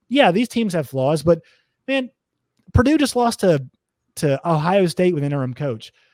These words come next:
After beating the hell out of Marquette, uconn got rolled, absolutely rolled by Creighton the other night, too. So that kind of thing does happen.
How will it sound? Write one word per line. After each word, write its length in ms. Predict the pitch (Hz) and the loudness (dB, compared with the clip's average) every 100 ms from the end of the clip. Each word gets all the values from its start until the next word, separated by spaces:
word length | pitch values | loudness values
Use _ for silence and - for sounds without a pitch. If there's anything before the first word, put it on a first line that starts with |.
| _ _ _ _ _ _ - | _ _ _ _ _ _ 0
After 300 | 190 196 180 | 2 4 2
beating 240 | 208 254 | 2 2
the 80 | 180 | 2
hell 160 | 208 | 4
out 80 | 196 | 4
of 80 | 160 | 2
Marquette, 480 | 143 131 190 180 - _ _ _ _ _ _ 143 | 0 -2 -4 -4 -6 _ _ _ _ _ _ -6
uconn 480 | 202 233 202 160 | -4 -2 -4 -4
got 260 | 151 123 120 _ - | -6 -8 -10 _ -18
rolled, 880 | 135 156 208 254 247 180 120 107 _ 220 | -14 -10 -4 0 2 0 -4 -14 _ -8
absolutely 460 | 240 - 175 170 | -8 -6 -10 -10
rolled 760 | 185 226 254 262 254 196 135 123 | -12 -10 -2 2 4 4 2 -4
by 200 | 147 147 | -6 -6
Creighton 440 | - 175 165 139 | -4 -4 -4 -6
the 80 | 135 | -6
other 160 | 123 | -6
night, 260 | 127 113 120 | -8 -10 -10
too. 240 | 165 120 - _ _ _ _ | -8 -8 -10 _ _ _ _
So 100 | 311 | -2
that 100 | 311 | 0
kind 140 | 277 | 0
of 80 | 233 | 0
thing 160 | 240 202 | 0 2
does 160 | 190 | 0
happen. 420 | 160 175 143 110 | 0 -4 -4 -10